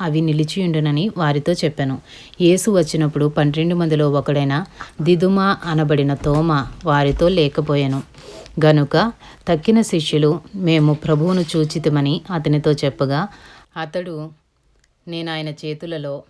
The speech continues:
మేకుల గురుతును చూచి నా వ్రేలు ఆ మేకుల గురుతులో పెట్టి నా చెయ్యి ఆయన ప్రక్కలో ఉంచితేనే గాని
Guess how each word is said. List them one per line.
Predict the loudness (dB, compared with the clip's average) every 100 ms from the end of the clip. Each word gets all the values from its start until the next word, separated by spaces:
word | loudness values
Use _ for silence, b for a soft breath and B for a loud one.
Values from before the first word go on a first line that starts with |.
| -14
మేకుల | -10 -10 -10 -12
గురుతును | -12 -12 -12 -12 -14 -14
చూచి | -16 -18 -20 -18 -14
నా | -12
వ్రేలు | -10 -12 -12 -14 -16 -16
ఆ | -14
మేకుల | -12 -12 -12 -14
గురుతులో | -12 -14 -12 -14
పెట్టి | -14 -18 -18 -18 -20 b b b -12
నా | -12
చెయ్యి | -10 -12 -12 -14 -16 -14
ఆయన | -12 -12
ప్రక్కలో | -12 -14 -12 -12 -10
ఉంచితేనే | -12 -14 -14 -14 -12
గాని | -14 -14 -16